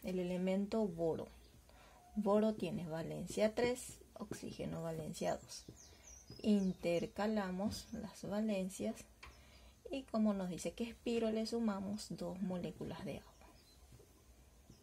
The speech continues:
Porque boro es un caso especial. Hidrógeno cuatro,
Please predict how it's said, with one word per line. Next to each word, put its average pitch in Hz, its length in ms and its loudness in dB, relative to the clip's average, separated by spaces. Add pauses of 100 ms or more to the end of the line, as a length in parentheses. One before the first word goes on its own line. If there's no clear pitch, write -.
(360)
Porque 180 320 2
boro 226 480 6
es - 300 -4 (540)
un 190 180 2
caso 160 340 -2
especial. - 500 -6 (1160)
Hidrógeno 185 680 -4
cuatro, 233 500 4